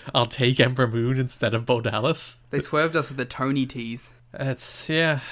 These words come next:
Speaker 1: How are you? Uh, uh, uh, the, the women's division needed it, 'cause, uh, her
Speaker 2: Yes.
Speaker 1: and, um, what's her name? What's the other one?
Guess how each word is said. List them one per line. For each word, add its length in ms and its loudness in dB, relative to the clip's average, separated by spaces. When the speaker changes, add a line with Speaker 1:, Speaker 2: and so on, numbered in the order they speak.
Speaker 1:
How 140 6
are 60 4
you? 300 4
Uh, 160 0
uh, 520 -2
uh, 100 -4
the, 200 -2
the 140 6
women's 240 8
division 300 6
needed 300 2
it, 340 -4
'cause, 220 4
uh, 300 6
her 280 6
Speaker 2:
Yes. 100 -4
Speaker 1:
and, 220 2
um, 540 0
what's 180 -4
her 60 -8
name? 180 -10
What's 140 -6
the 60 -2
other 120 0
one? 180 -2